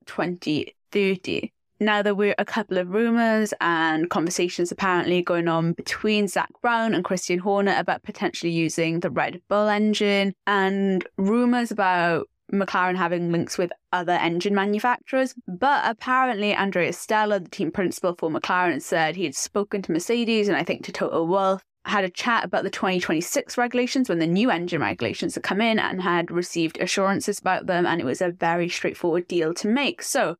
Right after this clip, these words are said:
better the devil you know, I think, with McLaren. I think they've got a car right now that works very, very well. It's very strong, and they're gonna be building on that in coming years.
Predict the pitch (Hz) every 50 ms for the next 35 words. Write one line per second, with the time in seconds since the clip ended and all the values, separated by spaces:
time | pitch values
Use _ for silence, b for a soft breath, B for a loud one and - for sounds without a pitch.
0 | _ _ _ 269 277 277 - 302 311 302 - 285 277 269 269 262 240 254 254 247
1 | 247 247 247 254 262 - 269 247 254 269 247 247 254 - 254 240 247 247 247 247
2 | 247 240 214 202 - 214 180 - 202 196 - 214 - - - - - 226 226 226
3 | 226 214 - - 196 196 190 180 - - 175 175 180 196 185 - - - - 185
4 | 180 175 190 165 170 196 208 202 196 196 185 185 185 180 190 190 190 170 170 -
5 | 170 180 175 165 170 170 - - 202 202 202 196 175 160 - 175 160 160 160 -
6 | - 160 165 175 175 185 196 190 185 190 190 196 196 185 - 196 196 - 208 202
7 | 202 196 196 202 202 202 202 202 202 202 208 -